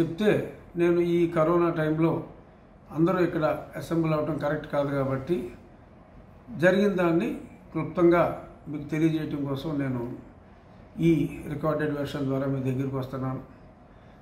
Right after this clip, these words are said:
నాకు పద్దెనిమిది పేజీల షోకాజ్ నోటీస్ వచ్చింది. అందులో రెండు పేజీలు రిటర్న్ షోకాజ్, పదహారు పేజీలు రకరకాల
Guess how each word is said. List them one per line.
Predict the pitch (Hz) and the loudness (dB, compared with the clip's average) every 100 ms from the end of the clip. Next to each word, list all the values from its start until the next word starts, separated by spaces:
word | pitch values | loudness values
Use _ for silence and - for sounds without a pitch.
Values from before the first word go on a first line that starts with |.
| - - - 156 | -20 -20 -8 0
నాకు | 190 220 277 349 - 170 | 2 2 -2 -6 -6 -4
పద్దెనిమిది | 170 190 196 180 | 0 2 2 2
పేజీల | - 175 180 202 190 - - - - - - | 2 4 4 2 2 -2 -8 -16 -20 -20 -14
షోకాజ్ | 151 151 156 147 143 | -10 0 2 2 -2
నోటీస్ | 139 139 135 | -6 -6 -8
వచ్చింది. | 135 151 151 - - - - - - - | -8 -6 -6 -8 -12 -20 -20 -20 -20 -10
అందులో | - 185 226 247 254 - - - - - - - 143 | -2 2 4 4 2 -2 -12 -20 -20 -20 -20 -16 -4
రెండు | 160 185 | 0 0
పేజీలు | 202 196 202 208 202 147 - - - - - 131 | 2 4 4 2 0 -2 -8 -16 -20 -20 -14 -10
రిటర్న్ | 143 180 185 | -6 -4 -4
షోకాజ్, | 180 170 165 185 269 - - - - - - - - | -2 -2 -2 -2 -4 -10 -18 -20 -20 -20 -20 -18 -4
పదహారు | 151 196 208 208 | 2 6 8 6
పేజీలు | 190 190 185 185 180 202 - - - - - - - - - - - - | 2 -2 -2 -2 -2 -2 -6 -12 -20 -20 -20 -20 -20 -20 -20 -20 -12 -4
రకరకాల | 175 196 196 180 170 185 | 0 2 2 4 4 2